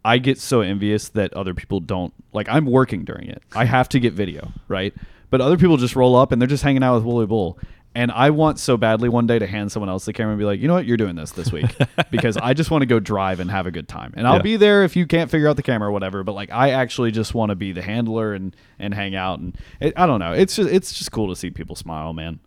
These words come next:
Speaker 1: It, it's just, that's cheesy, and I know that, but that's just such a cool thing.
Speaker 2: It's also cool to see people interact with him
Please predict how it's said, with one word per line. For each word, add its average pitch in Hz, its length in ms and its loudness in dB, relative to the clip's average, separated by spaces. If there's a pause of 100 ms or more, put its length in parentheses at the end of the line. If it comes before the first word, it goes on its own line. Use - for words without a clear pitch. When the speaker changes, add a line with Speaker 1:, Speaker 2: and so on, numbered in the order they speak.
Speaker 1:
It, 160 180 -2
it's 165 260 0
just, - 200 -4
that's 165 220 0
cheesy, 110 400 -4
and 107 100 -2
I 107 60 0
know 107 180 2
that, 110 240 0
but 117 140 -2
that's 139 240 -2
just 151 180 -2
such 110 200 -4
a 87 40 -12
cool 85 240 -10
thing. 82 360 -12 (280)
Speaker 2:
It's - 80 2
also 160 200 4
cool 113 160 2
to 98 60 2
see 110 140 0
people 98 240 2
interact 92 400 2
with - 120 -6
him 85 240 -2